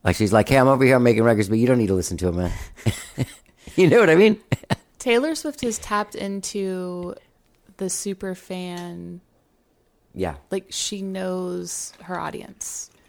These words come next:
Speaker 2: And I was researching her a little bit recently, and I guess when she was,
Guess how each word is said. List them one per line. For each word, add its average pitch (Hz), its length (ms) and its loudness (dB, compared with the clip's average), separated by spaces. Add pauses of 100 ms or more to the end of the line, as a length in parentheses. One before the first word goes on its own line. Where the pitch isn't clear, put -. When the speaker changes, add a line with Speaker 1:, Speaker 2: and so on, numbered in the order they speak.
(420)
Speaker 2:
And 190 560 -6 (720)
I 196 100 0
was 208 200 -2
researching 233 460 -6
her 202 100 -8
a 190 60 -6
little 190 140 -4
bit 190 140 -4
recently, 190 880 -8
and 190 560 -10 (1500)
I 208 100 -4
guess 220 280 -4
when 208 120 -6
she 214 240 -6
was, 196 380 -6